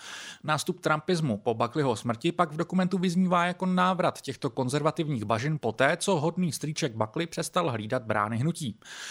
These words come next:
Jenže američtí historici se čím dál tím více shodují na tom, že nic takového se nestalo. Ano, Buckley a mnoho jeho kolegů v National Review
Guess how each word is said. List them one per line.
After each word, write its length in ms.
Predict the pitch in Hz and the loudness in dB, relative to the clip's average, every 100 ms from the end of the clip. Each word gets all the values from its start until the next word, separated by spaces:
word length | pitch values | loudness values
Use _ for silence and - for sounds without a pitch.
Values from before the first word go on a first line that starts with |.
| - - | -10 0
Jenže 260 | 180 170 | 2 2
američtí 560 | - 165 185 185 - 113 | 2 2 2 0 -2 -2
historici 600 | 101 - 135 135 175 180 | -2 2 0 2 2 2
se 220 | - 160 | 0 -2
čím 220 | - 170 | -2 -2
dál 180 | 170 170 | 2 2
tím 180 | 170 180 | 2 -4
více 220 | 175 175 | -2 -2
shodují 360 | - 175 185 151 | 0 2 2 2
na 120 | 117 | 2
tom, 240 | 147 170 - - | 2 0 -2 -6
že 120 | 151 | -4
nic 320 | 147 143 147 - | -4 -4 -2 0
takového 500 | 156 160 151 143 135 | 0 2 2 2 -2
se 160 | 143 | -2
nestalo. 460 | 143 - 135 95 - - - - | -2 2 2 0 -4 -20 -20 -2
Ano, 240 | 170 127 92 - | 0 2 -2 -2
Buckley 360 | 117 160 175 - - | 0 4 4 2 0
a 100 | 127 | 0
mnoho 280 | 139 147 156 | 2 2 4
jeho 180 | 151 | 2
kolegů 460 | 143 147 170 135 110 | 2 0 2 -2 -2
v 100 | 110 | -4
National 380 | 117 - 127 117 | -4 -2 0 0
Review 280 | 104 113 | 0 0